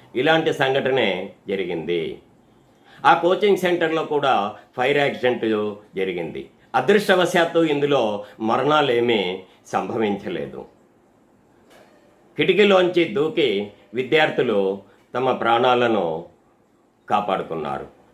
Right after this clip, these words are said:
వెలుగులోకి రాని ఇలాంటి విషయాలు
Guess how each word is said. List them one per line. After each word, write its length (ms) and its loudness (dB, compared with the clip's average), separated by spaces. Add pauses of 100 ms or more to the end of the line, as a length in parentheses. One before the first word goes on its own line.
(320)
వెలుగులోకి 500 4
రాని 580 4 (220)
ఇలాంటి 760 2 (160)
విషయాలు 760 0